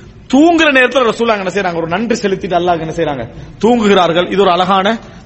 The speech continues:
துஆக்கள்ல ஒன்று. அடுத்ததாக பாருங்க, சஹீஹுல் புகாரி, இப்ப ஒரு நூறு துஆ படிச்ச மாதிரி feeling இருக்கும், அப்படி இல்ல. இப்ப பாத்தீங்கன்னு சொன்னா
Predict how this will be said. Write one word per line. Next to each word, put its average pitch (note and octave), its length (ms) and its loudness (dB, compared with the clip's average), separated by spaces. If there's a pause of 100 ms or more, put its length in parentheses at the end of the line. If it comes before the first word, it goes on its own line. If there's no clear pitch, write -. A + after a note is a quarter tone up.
துஆக்கள்ல E3+ 680 0
ஒன்று. G#2+ 300 -6 (220)
அடுத்ததாக A3+ 440 0
பாருங்க, E3+ 380 -2 (2250)
சஹீஹுல் G3 440 2
புகாரி, F#3+ 440 0
இப்ப E3+ 140 -4
ஒரு E3+ 140 2 (200)
நூறு F#3 240 2
துஆ F#3 180 4
படிச்ச F3+ 340 0
மாதிரி F3+ 200 0
feeling F3 220 0
இருக்கும், D#3 360 -4 (380)
அப்படி C#3+ 180 -2
இல்ல. C#3 280 0 (500)
இப்ப C#3 60 -4
பாத்தீங்கன்னு D#3 460 0
சொன்னா E3+ 380 -2